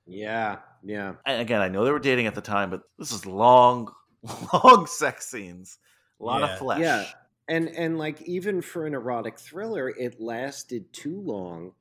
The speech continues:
Speaker 1: It was shot in a way that just made it seem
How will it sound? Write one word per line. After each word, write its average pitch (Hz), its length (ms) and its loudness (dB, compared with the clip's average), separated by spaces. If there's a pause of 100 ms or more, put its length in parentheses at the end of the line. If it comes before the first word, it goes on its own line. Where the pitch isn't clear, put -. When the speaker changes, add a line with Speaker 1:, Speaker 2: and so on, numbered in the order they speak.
(340)
Speaker 1:
It 143 240 -4
was - 400 -8
shot - 760 -6
in 151 160 -4
a 135 60 -6
way 113 340 -4
that 120 260 -6
just - 360 -16
made 113 340 -8
it 113 180 -8 (580)
seem 127 640 -8